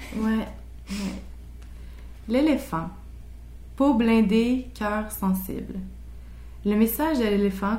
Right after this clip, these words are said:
concerne la gestion de nos blessures émotionnelles et de notre amour-propre. Cruel cornac.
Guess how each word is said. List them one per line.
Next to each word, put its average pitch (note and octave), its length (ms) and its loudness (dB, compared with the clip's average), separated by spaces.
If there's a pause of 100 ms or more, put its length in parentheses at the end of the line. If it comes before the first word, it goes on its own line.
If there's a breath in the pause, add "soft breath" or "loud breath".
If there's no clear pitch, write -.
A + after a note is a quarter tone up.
concerne G#3+ 640 2
la F#3+ 200 6
gestion G#3 580 0
de F#3+ 120 2
nos F#3 140 10
blessures G#3 640 0 (140)
émotionnelles G3+ 800 0 (120)
et G3+ 80 -2
de G3 120 0
notre F#3 280 4
amour-propre. F#3+ 840 -2 (680)
Cruel C#4+ 420 6
cornac. F#3+ 460 6